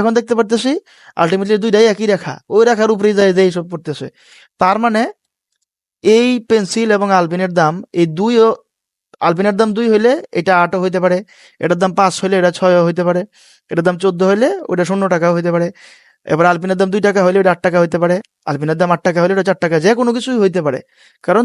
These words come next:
দুইটা কি একই রেখার উপর দিয়ে গেছে। আসো, তাহলে এখন আমরা, আহ, হচ্ছে নিচে কি পড়ি, নিচের কি ব্যাখ্যাগুলো বইয়ে দেওয়া হয়েছে, এটা একটু পড়ে দেখি যে কি দেখতে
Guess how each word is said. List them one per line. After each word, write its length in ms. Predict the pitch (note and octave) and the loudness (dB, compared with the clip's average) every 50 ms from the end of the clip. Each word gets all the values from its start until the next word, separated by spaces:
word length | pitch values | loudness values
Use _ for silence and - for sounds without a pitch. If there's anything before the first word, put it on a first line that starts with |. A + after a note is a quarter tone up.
| G#3+ G3+ | 0 -2
দুইটা 180 | A3 F#3 G3 F#3+ | -2 -2 -2 -2
কি 80 | F3+ G3 F#3 | -2 0 0
একই 160 | F3 D#3+ E3+ | 0 0 0
রেখার 240 | E3 E3+ D#3 D#3+ D#3 D#3 | -2 -2 -2 -2 -2 -2
উপর 100 | D3+ D#3 D3+ D#3+ | -2 -4 -2 -2
দিয়ে 120 | D#3+ D#3 D#3 | -2 0 0
গেছে। 200 | D#3+ D3 - B2+ - - _ _ _ _ _ _ _ _ _ _ _ _ _ _ _ _ _ _ _ _ _ _ _ _ _ | -2 -2 -4 -8 -14 -16 _ _ _ _ _ _ _ _ _ _ _ _ _ _ _ _ _ _ _ _ _ _ _ _ _
আসো, 200 | - D#3+ C#3+ D3 C#3 - - - - - _ _ | -6 -6 -6 -6 -8 -10 -16 -20 -20 -20 _ _
তাহলে 240 | G3+ G#3 A#3 A#3 A#3 A3 A3 | 0 2 2 2 2 0 0
এখন 140 | G3 A#3 A#3+ B3+ | 0 0 0 0
আমরা, 160 | B3+ A3+ G#3 G#3+ B3+ G#4 A4 - _ - | 2 2 2 2 2 0 -2 -6 _ -8
আহ, 240 | - - E3+ E3+ E3+ F3 | -2 0 2 2 4 2
হচ্ছে 200 | E3+ E3+ - F#3 F3+ | 0 0 0 -2 -2
নিচে 220 | F#3+ F#3+ - G3+ E3 F3 | -2 -2 -2 -4 -4 -4
কি 80 | F#3+ F3+ E3+ | -6 -4 -2
পড়ি, 180 | F#3+ F#3 F#3+ A#3 D4+ - _ _ _ _ _ - | -2 0 0 0 -2 -6 _ _ _ _ _ -8
নিচের 280 | E3+ F3+ E3+ F#3 F#3 E3+ - - _ _ _ - | -6 -2 0 0 0 0 -2 -8 _ _ _ -4
কি 80 | F#3 F3 | -2 0
ব্যাখ্যাগুলো 380 | F3 F#3 F3+ - E3 E3 E3+ E3+ | 0 0 0 0 0 0 0 0
বইয়ে 200 | D#3+ E3 E3+ E3+ F#3+ | 2 2 2 2 4
দেওয়া 120 | F#3+ F#3+ | 2 2
হয়েছে, 160 | F3+ F#3+ - F3+ | 2 0 -2 -2
এটা 80 | D#3+ D#3+ | -2 -2
একটু 100 | E3+ F#3+ E3 F3 | -2 -4 -2 -2
পড়ে 120 | F3+ F3 F3+ | 0 0 2
দেখি 160 | F3+ F#3 A3 C#4+ C#4 - _ - - - - _ _ F3 | 2 2 0 -2 -4 -10 _ -20 -20 -20 -20 _ _ -4
যে 60 | G3 | -4
কি 160 | F#3+ - B3 C#4+ | -2 0 0 2
দেখতে 280 | C4 C4+ B3 - - G#3 | 2 2 0 0 0 0